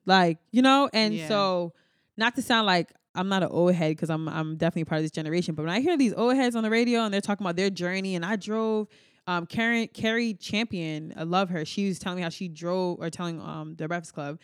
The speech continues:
Speaker 1: how she drove from, like, L A to Virginia for a job opportunity that, that
Speaker 2: Mm.
Speaker 1: paid, like, pennies, but she did it 'cause she loved reporting.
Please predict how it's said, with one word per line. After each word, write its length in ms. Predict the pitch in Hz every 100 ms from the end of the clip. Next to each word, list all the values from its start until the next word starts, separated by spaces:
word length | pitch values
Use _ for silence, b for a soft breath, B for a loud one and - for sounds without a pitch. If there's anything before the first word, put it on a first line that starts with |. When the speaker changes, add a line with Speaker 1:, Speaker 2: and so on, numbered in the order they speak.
| b b b
Speaker 1:
how 140 | - 190
she 160 | 202
drove 440 | 165 180 190 185 170
from, 320 | 185 170 170
like, 480 | 160 156 - - - _ _ _ _ _ 196
L 200 | 202 190
A 260 | 190 196
to 180 | 180 -
Virginia 560 | 175 165 156 190 196 170
for 120 | 170
a 40 | 165
job 240 | 170 170
opportunity 640 | 165 170 165 180 170 160
that, 120 | 151 160 165
that 140 | 160 151
Speaker 2:
Mm. 40 |
Speaker 1:
paid, 320 | 147 190 170
like, 220 | 165 151 -
pennies, 460 | - 196 175 151
but 80 | 165
she 160 | - 196
did 180 | 170 190
it 60 |
'cause 120 | - 156
she 100 | 180
loved 260 | 160 165 165
reporting. 560 | 147 175 175 156 147